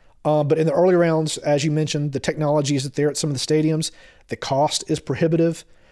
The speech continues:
You have to hire more officials. It's, it's just not gonna happen.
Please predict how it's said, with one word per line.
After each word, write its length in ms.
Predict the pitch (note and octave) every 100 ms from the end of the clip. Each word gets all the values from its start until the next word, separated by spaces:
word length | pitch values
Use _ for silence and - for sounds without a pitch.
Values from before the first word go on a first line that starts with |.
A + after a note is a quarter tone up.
| _ _ _
You 120 | C3+
have 80 | B2+
to 80 | C#3
hire 340 | D3+ D3+ D3+
more 240 | C#3 D3+
officials. 720 | C#3 - E3+ - E3+ E3+ E3+
It's, 400 | - C3+ - - -
it's 180 | C#3
just 160 | D#3 C#3+
not 180 | D3 C3
gonna 140 | C3
happen. 380 | A2 B2+ -